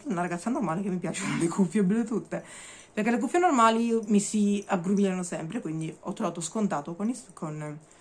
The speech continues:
non con i saldi, erano già scontate prima, infatti le ho comprate a dicembre,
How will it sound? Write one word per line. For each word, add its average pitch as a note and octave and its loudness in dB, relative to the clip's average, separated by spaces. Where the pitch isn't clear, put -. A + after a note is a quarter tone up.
non E3+ -6
con F3+ -2
i F3+ 0
saldi, - -6
erano D#3 -4
già E3 -4
scontate F#3+ -2
prima, D3+ -6
infatti F3 -6
le F3 -2
ho E3+ -4
comprate E3+ -2
a F3 -2
dicembre, G3 -4